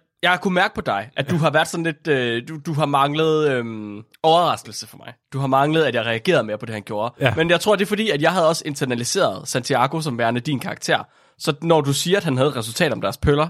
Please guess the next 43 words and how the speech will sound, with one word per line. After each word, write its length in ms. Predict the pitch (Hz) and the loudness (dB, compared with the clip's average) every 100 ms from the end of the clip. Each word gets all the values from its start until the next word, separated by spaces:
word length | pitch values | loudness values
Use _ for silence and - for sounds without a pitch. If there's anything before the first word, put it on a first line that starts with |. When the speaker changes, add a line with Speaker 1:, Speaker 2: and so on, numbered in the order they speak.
| - | -4
Speaker 1:
så 120 | - | -6
tænkte 220 | 135 123 104 | -2 -2 0
jeg, 60 | |
"Nå 100 | 117 | 2
jamen, 140 | 131 107 | 2 2
selvfølgelig, 340 | 113 147 165 | -2 -2 -2
fordi 260 | 127 113 - | -4 -6 -6
Santiago 440 | - 107 - 113 131 | -4 -4 -2 -4 -4
kigger 260 | - 143 | -10 -6
på 100 | 131 | -6
folk, 180 | - 117 | -6 -8
der 60 | 120 | -6
pøller." 240 | 135 147 - | -4 -6 -4
Speaker 2:
Ja, 100 | 143 131 - - | -2 -2 -4 -4
ja. 100 | 120 - _ _ _ _ | -4 -6 _ _ _ _
Speaker 1:
Altså, 200 | 143 160 | -2 0
det, 220 | 165 151 | -2 -2
det 180 | 165 170 | 2 2
er 40 | 160 147 | 2 -2
måske 240 | 170 214 | 0 2
derfor, 260 | 208 208 180 | 2 2 0
jeg 60 | |
ikke 100 | 175 | -2
har 80 | 180 | -2
reageret 320 | 143 139 202 | -4 0 0
lige 80 | 123 | 0
så 80 | 135 | -4
meget, 180 | 123 147 | 0 0
som 100 | 139 | -2
du 80 | 147 | -4
nok 140 | 143 | -2
havde 120 | 139 127 | -4 -8
forventet, 320 | 120 160 - | -6 -6 -6
at 80 | 160 | -6
jeg 60 | |
ville 200 | 151 - | -6 -6
reagere. 260 | 110 - - 156 | -8 -6 0 2
Speaker 2:
Ja, 160 | 147 143 | 2 2
ja. 80 | 135 | 2
Speaker 1:
Fordi 100 | - | 4
jeg 100 | - | 2
tænkte 240 | 226 240 | 0 2
bare, 260 | 151 135 | 4 4